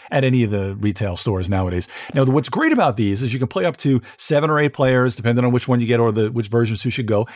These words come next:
And it's just a drafting game. So you're gonna get a certain amount of cards. You're gonna take, pick one and pass the rest to the left. Now, you're gonna do things like set collection, where you're either gonna try to get a lot of the same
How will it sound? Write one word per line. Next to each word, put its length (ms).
And 120
it's 100
just 180
a 40
drafting 420
game. 200
So 120
you're 60
gonna 120
get 80
a 40
certain 200
amount 140
of 60
cards. 320
You're 100
gonna 120
take, 260
pick 180
one 300
and 140
pass 240
the 100
rest 280
to 80
the 60
left. 320
Now, 60
you're 100
gonna 120
do 160
things 340
like 320
set 360
collection, 480
where 120
you're 140
either 120
gonna 160
try 180
to 60
get 140
a 40
lot 200
of 80
the 40
same 440